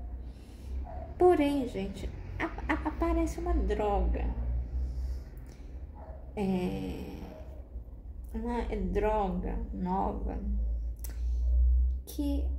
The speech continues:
as pessoas, elas, é, é, é, viciam muito mais fácil.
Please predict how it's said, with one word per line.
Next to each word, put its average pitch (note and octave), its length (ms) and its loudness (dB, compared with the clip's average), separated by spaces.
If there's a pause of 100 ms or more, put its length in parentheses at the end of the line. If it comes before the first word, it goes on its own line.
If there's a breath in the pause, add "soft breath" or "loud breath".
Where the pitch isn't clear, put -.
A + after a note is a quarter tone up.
(260)
as D#4 240 0 (120)
pessoas, A#3 680 -4
elas, A#3 320 0 (200)
é, - 60 -2
é, - 400 -4 (120)
é, A3 80 -2
viciam - 760 -2 (260)
muito G#3 340 -2
mais A3 280 -4
fácil. - 600 -2